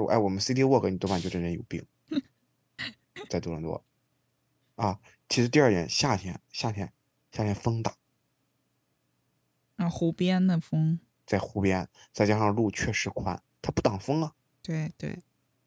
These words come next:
Speaker 1: 对吧？它不挡风啊，那风大。你看那头发吹得都乱七八糟的，那风吹得都睁不开眼，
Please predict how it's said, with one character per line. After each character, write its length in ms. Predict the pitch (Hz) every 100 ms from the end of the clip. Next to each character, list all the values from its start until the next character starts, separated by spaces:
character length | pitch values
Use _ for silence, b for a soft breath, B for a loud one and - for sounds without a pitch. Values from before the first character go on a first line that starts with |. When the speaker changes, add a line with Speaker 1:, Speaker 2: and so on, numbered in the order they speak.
| _
Speaker 1:
对 100 | -
吧？ 220 | 98 87 -
它 120 | -
不 100 | 151
挡 160 | 135 101
风 160 | 135
啊， 100 | 127 -
那 100 | 113
风 340 | - 120 117
大。 240 | - - - _ _ _ _ _ _ -
你 120 | 123
看 160 | 123 127
那 240 | 123 110 - _
头 220 | - 110 107
发 120 | 110
吹 220 | - 117
得 80 | 107
都 240 | 107 104 -
乱 200 | 101 104
七 80 | 101
八 140 | 95 95
糟 180 | 95
的， 140 | 95 85 b b b -
那 260 | 110 107
风 260 | - 117 113
吹 160 | -
得 60 | 113
都 100 | 110
睁 180 | 113 110
不 60 |
开 140 | 110 107
眼， 180 | 87